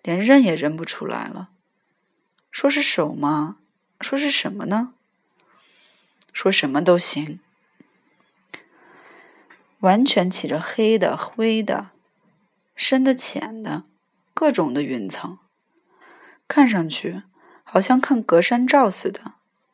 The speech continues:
有无穷的趣味。他就用这只手在筐子里边挑选，几乎是每个都让他摸过了。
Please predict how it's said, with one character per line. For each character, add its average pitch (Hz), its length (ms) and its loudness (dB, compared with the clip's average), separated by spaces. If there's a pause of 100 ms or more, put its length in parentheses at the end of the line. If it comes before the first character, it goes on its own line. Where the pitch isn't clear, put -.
(240)
有 190 120 0
无 175 240 2
穷 160 280 -6
的 151 80 -8
趣 - 260 -6
味。 - 280 -8 (1800)
他 - 140 0
就 277 100 2
用 269 220 6
这 269 160 4
只 170 180 0
手 - 440 -4 (260)
在 - 120 -2
筐 185 400 -2
子 190 120 -8
里 - 160 -10
边 202 400 -10
挑 214 340 -4
选， - 260 -6 (1200)
几 - 160 -2
乎 254 180 2
是 262 140 0
每 175 380 -4
个 202 380 0 (320)
都 233 160 4
让 220 140 2
他 165 100 -8
摸 156 220 -10
过 - 240 -8
了。 208 220 -18